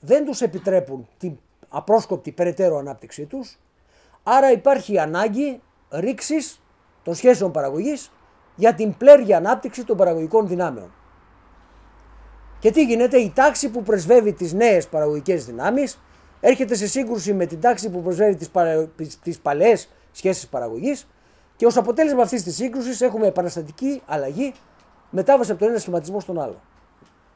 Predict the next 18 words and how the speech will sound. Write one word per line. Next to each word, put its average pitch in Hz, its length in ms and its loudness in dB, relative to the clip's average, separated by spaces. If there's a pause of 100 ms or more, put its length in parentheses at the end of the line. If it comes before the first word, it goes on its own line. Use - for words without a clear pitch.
(360)
Αυτό - 340 -10
όμως, 226 360 -6
παιδιά, 120 380 -8
δουλεύει 123 560 -10 (800)
με 202 140 -6
τα 196 160 0
βίας 185 460 -4 (200)
στη - 160 -16
μετάβαση 151 520 -8
από 160 80 -14
τη 180 80 -18
φεουδαρχία 127 640 -12 (140)
στον - 160 -20
καπιταλισμό. 196 540 -10 (1500)
Και - 120 -6
πάλι, 214 400 -4 (440)
δεν 311 140 -6
δουλεύει. 143 440 -6